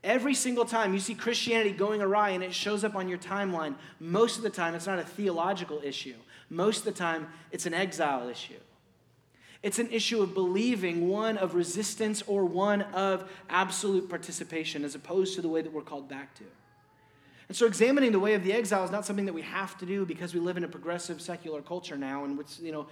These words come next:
we're in a post-Christian age, and so we gotta go back to the way of the exile. The way of the Christian way is the way of the exile.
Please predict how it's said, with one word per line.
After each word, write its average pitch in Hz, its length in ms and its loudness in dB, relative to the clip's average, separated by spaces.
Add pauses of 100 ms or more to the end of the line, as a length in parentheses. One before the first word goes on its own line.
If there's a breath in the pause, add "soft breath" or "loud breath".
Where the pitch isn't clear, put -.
(200 loud breath)
we're 160 160 0
in 170 80 0
a 156 60 0
post-Christian 180 580 -2
age, 165 300 0
and 151 100 -6
so 165 80 -6
we 160 60 -4
gotta 160 160 0
go 156 100 2
back 190 320 2
to 185 100 -6
the 170 60 -2
way 151 160 0
of 139 60 0
the 127 100 -2
exile. 127 560 -8 (800 soft breath)
The 208 80 6
way 233 240 8
of 214 220 6
the 202 60 2
Christian 208 460 0
way 196 320 4
is 208 160 2
the 214 100 4
way 196 200 4
of 175 80 0
the 180 100 2
exile. 147 380 -4